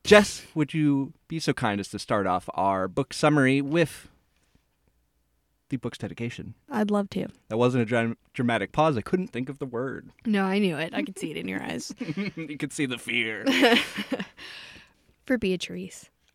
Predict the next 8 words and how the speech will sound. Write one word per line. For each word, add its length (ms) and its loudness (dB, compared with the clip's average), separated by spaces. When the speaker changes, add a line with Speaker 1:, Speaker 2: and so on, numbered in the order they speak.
Speaker 2:
our 120 2
love 280 2
broke 240 -2
my 120 -4
heart 320 -10
and 120 -10
stopped 400 -12
yours. 540 -16